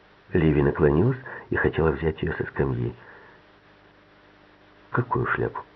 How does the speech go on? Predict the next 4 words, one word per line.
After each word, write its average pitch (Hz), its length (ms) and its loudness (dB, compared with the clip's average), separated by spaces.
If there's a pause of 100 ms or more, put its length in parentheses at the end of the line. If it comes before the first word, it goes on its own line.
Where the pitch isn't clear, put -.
(400)
спросил 65 340 0
Норман. 64 380 -2 (1300)
Ливи 117 340 2 (920)
замерла. 113 520 0